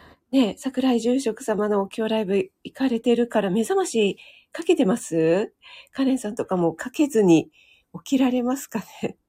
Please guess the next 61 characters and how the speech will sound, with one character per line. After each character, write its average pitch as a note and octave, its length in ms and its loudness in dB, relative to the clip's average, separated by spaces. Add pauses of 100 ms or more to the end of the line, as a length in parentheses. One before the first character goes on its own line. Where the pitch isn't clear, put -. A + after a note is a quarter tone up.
(600)
<laughs> - 800 -16
な C#4 100 -2
ん C#4 40 -14
か B3+ 100 0
ね、 A#3 200 2
い C4 180 -2
つ B3 140 -4
も G3 280 0 (120)
目 G#3+ 140 -6
覚 C4+ 120 -2
ま A#3+ 80 0
し A#3 80 -8
か - 140 -8
け G#3 160 -4
て F#3 100 -8
て F#3 100 -8
も、 F#3 240 -2
そ G3 140 -6
の G3+ 80 -4
時 G#3 140 -8
間 G#3 200 -4
の G3+ 60 -2
前 G3+ 240 -2
に D#3 220 0 (360)
起 - 80 -12
き - 40 -10
ち E3+ 80 -4
ゃ D#3+ 40 -2
う D#3+ 60 -6
と D#3+ 80 -10
い D#3+ 60 -2
う D3+ 60 -6
方 E3+ 480 -6
ね、 F3+ 260 -2
結 A#3 220 -8
構 D#3 260 0 (400)
い G3 80 -6
ら A3 80 -6
っ - 20 -12
し - 120 -10
ゃ - 40 -6
い A3+ 60 -6
ま A#3 100 -6
す - 80 -12
け G3 140 -8
ど。 F#3+ 420 0 (640)
<laughs> - 500 -6
エ - 60 -8
メ - 100 0
さ - 200 2
ん、 C4 120 -6 (300)
六 E4 200 2
時 A#3 140 0
に A3+ 80 2
起 C4+ 60 -8
き - 60 -20
て G3+ 120 0
す - 140 -4
ぐ - 60 0
配 - 180 -4
信。 - 120 -18